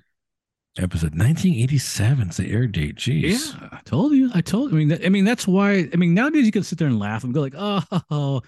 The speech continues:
Speaker 2: but, you know, 'cause, 'cause now, now, I mean, now, now they just be having all, everybody just been having sex, you know, and just be drinking drugs and taking X and whatnot. And
Speaker 1: <laughs>
Speaker 2: but back in the day, this is like, like, a thing. Like, wait a minute, this is like, like, advanced. <laughs> Like, like, what's
Speaker 1: Yeah.
Speaker 2: going on here?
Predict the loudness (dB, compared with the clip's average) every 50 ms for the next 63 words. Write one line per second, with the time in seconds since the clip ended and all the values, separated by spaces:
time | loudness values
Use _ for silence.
0 | _ _ _ _ _ _ -16 -16 -8 -4 -4 -2 -2 -4 -4 -4 -4 -2 -2 -2
1 | 0 -2 0 0 0 0 0 0 0 0 0 -2 -2 -2 -2 0 0 0 0 -2
2 | -4 -4 -4 -4 -4 -4 -4 -4 -6 -6 -8 -6 -6 -6 -4 -4 -4 -4 -4 -4
3 | -6 -6 -6 -6 -8 -6 -8 -8 -8 -8 -8 -6 -6 -6 -6 -8 -8 -8 -10 -10
4 | -12 -16 -20 -20 _ _ _ _ _ -6 -4 -2 -2 -2 -2 -2 -2 -4 -4 -6
5 | -4 -2 -2 0 0 0 0 0 0 0 0 0 0 0 -2 -4 -4 -4 -4 -4
6 | -4 -6 -8 -8 -6 -2 -2 -2 0 0 -2 -2 -4 -6 -6 -8 -8 -8 -6 -4
7 | -4 -4 -6 -6 -10 -14 -18 -8 -6 -4 -2 -2 -2 0 0 0 0 2 2 0
8 | 0 0 0 0 0 -2 -2 -4 -4 -4 -4 -4 -4 -4 -6 -8 -10 -18 _ _
9 | -12 -10 -6 -4 -6 -4 -2 -2 0 0 2 0 0 0 0 -2 0 2 2 2
10 | 2 2 2 0 0 -2 -4 -6 -10 -8 -6 -6 -6 -6 -6 -8 -6 -4 -6 -4
11 | -4 -4 -4 -4 -4 -6 -8 -8 -10 -10 -10 -10 -8 -6 -8 -6 -6 -4 -2 0
12 | 0 2 2 0 0 -2 -2 -4 -4 -6